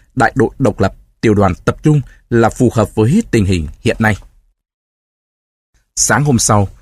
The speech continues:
Võ Nguyên Giáp sang chỗ Trường Chinh báo cáo lại ý kiến của Bác. Trường Chinh nhất trí. Từ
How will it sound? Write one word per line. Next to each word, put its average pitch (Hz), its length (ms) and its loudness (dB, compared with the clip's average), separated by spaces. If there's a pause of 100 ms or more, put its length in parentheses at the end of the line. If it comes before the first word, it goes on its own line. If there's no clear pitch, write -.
(200)
Võ 127 120 2
Nguyên 127 160 0
Giáp 180 220 0 (140)
sang 120 260 0
chỗ - 160 0
Trường 101 240 0
Chinh 113 240 0 (260)
báo 123 140 2
cáo 123 220 -2
lại 135 280 0
ý 135 100 0
kiến 143 220 0
của - 140 -2
Bác. 127 220 -2 (320)
Trường 101 200 0
Chinh 107 360 0 (220)
nhất 160 160 0
trí. 117 260 -2 (760)
Từ 117 200 2